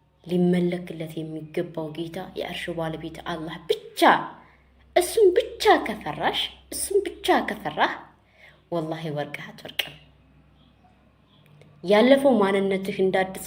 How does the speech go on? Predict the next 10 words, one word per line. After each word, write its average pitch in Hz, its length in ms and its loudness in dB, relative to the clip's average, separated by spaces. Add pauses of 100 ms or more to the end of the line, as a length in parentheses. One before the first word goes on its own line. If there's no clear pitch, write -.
(100)
ተቀይሮ 196 480 0 (160)
ያ 240 260 -4
ነገር 220 320 0
ምን 175 220 -4
ነበር 165 340 -4
የሚልበት 151 580 -8
ደረጃ 143 280 -6
ትመጣለህ - 600 -12 (220)
ወይም 196 280 4
ትመጫለሽ። - 680 -8